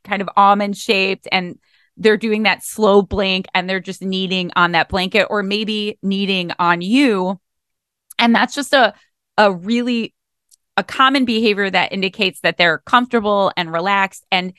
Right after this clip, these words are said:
if your cat's kneading you and you love them and you love that they love you and are comfortable doing that, but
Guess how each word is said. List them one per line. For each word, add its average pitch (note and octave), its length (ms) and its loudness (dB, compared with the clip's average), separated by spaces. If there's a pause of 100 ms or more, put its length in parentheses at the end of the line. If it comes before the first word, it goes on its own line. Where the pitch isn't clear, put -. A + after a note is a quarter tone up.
(180)
if F4+ 220 0
your D#4+ 120 0
cat's G#3+ 380 -2
kneading F#3 320 -4
you F3 400 -8 (140)
and F#3+ 260 -2
you G#3+ 260 -4
love G#3 440 2
them F#3+ 240 0
and G3 180 -2
you F#3+ 160 -4 (160)
love G#3+ 300 4
that F#3+ 120 -6
they F#3+ 140 -2
love F#3+ 300 2
you F#3+ 120 -4
and F3+ 80 -4
are F#3 80 -2
comfortable B3 520 -2
doing A3 300 -2
that, F#3+ 200 0 (140)
but G3+ 340 2